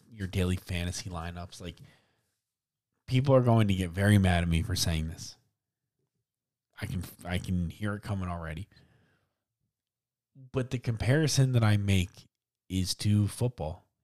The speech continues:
is to a Sunday football afternoon with all your fantasy lineups and your bets, and you're sitting down and it's exciting and it's, like, nonstop action. Like, that's what the last twenty laps of every single race feels like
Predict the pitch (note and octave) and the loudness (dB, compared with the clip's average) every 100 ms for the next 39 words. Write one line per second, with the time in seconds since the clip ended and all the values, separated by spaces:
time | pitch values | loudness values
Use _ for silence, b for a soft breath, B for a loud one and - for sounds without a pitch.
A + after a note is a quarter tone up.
0 | _ F#2+ G2+ - G#2+ - - G#2+ A2+ A2 | _ -14 -10 -4 -2 -2 -4 -4 -2 -2
1 | - A2 - G#2 G2+ G2 - G2+ G2 E2 | -2 -6 -6 -4 -2 -4 -6 -8 -8 -8
2 | E2 _ _ _ _ _ _ _ _ _ | -14 _ _ _ _ _ _ _ _ _
3 | _ F#2+ F#2 F#2+ F2 D#2+ - A#2+ B2 A2 | _ -8 -2 -2 -2 -6 -6 -2 0 0
4 | A#2 G#2+ G2 G2 F#2+ F#2 F#2 - D2+ D2+ | -2 -4 -4 -6 -6 -8 -10 -16 -18 -20
5 | _ - A2+ A2+ - F#2+ D#2 - - B1 | _ -4 -2 -2 -2 -6 -6 -6 -6 -8
6 | E2+ G#2 B2+ A#2+ A#2 G#2 F#2 E2+ - - | -8 -2 0 2 2 2 0 -6 -8 -4
7 | - A#2 B2 B2 A#2 G2+ D#2+ - F#2 D#2+ | -2 0 0 0 -2 -4 -6 -8 -8 -10
8 | - B B B - G#2 A2+ - G2 G2 | -14 B B B -2 2 2 2 -2 -2
9 | G2 A2+ C3 C3 b b b A2+ G#2+ A#2+ | -2 0 0 0 b b b -12 -2 0
10 | B2+ C#3+ B2+ B2 A2+ G#2+ G#2 - - - | 0 -2 -6 -4 -2 0 0 -4 -10 -14
11 | - - A2 G#2 G2+ G2 F#2+ - F2+ - | -10 -2 0 2 2 0 -2 -4 -8 -8
12 | F#2+ F#2+ G2+ F#2 F2 F2 E2 - - D#2+ | -6 -6 -6 -6 -6 -4 -6 -8 -10 -10
13 | D#2+ D#2 | -10 -12